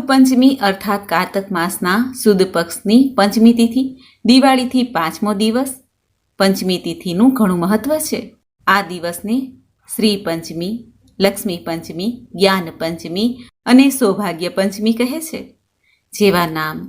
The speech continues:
એવા જ ગુણ. લાભ અપાવનાર આ પંચમી તિથિ છે, એટલા માટે જ લાભ પંચમી કહેવાય છે.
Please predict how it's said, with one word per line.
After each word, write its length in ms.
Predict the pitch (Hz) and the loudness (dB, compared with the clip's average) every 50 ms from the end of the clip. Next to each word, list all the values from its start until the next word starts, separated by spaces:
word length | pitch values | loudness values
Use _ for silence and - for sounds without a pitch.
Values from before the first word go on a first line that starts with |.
| - - | -4 0
એવા 300 | 196 208 214 233 233 240 | 2 2 4 4 4 4
જ 60 | 233 226 | 2 0
ગુણ. 280 | 156 151 170 156 151 156 - - _ _ _ _ _ _ _ _ _ _ _ _ - | -2 -4 -4 -4 -4 -8 -12 -16 _ _ _ _ _ _ _ _ _ _ _ _ 0
લાભ 300 | 190 190 185 185 190 190 | 2 2 2 0 -4 -8
અપાવનાર 560 | 170 - 165 160 156 156 160 165 170 196 226 233 - - | -8 -6 -4 -4 -2 -2 -2 0 0 0 0 -2 -4 -6
આ 120 | 185 185 | -6 -6
પંચમી 460 | 185 - 185 190 185 - 160 160 160 | -4 -4 -6 -6 -6 -6 -8 -8 -8
તિથિ 400 | 156 - 160 160 - - 254 262 | -6 -8 -10 -6 -2 2 2 2
છે, 180 | 262 - 269 240 240 - - 160 | 2 2 0 -2 -2 -2 -6 -6
એટલા 220 | 156 160 151 147 | -4 -4 -4 -4
માટે 360 | 147 147 147 147 151 - 220 254 | -4 -4 -6 -4 0 2 2 4
જ 100 | 262 - | 2 0
લાભ 360 | 208 180 151 151 160 165 - | -2 -4 -4 -4 -6 -6 -6
પંચમી 520 | 175 - - 151 156 180 - 190 202 240 240 | -8 -6 -4 -4 -4 -4 -2 0 2 2 2
કહેવાય 420 | 240 254 240 240 240 254 247 247 | 2 2 0 0 0 0 -2 -2
છે. 180 | 240 - 277 | -4 -6 -12